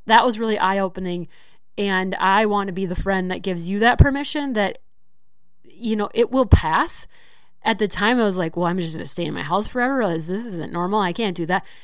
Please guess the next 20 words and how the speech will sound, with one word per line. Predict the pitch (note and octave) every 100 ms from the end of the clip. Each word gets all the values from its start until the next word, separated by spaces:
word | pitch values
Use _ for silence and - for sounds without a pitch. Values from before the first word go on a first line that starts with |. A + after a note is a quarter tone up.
| - - - - A3
And | G#3+ G3+ G3+
it | - G#3+
truly | - C4+ C4+ C4
was. | A3+ F#3 G3 A3+ -
I | E3+ F#3+
needed | G#3 G3 F#3+ G3 F3
that | E3+ F3
time | - D#3+ E3+ F#3+ G3+ - - -
to | - F#3+ F3 E3 - F#3+ -
be | F#3 F#3
home, | - E3+ E3 F#3 G3
to | - F#3+
be | D#3 F#3 F#3+
with | F#3 F3+
my | F3+ E3
family, | F3+ E3+ F3
to | E3+
be | F3 G3
with | G3
myself. | F#3 E3 - A3 A3 A3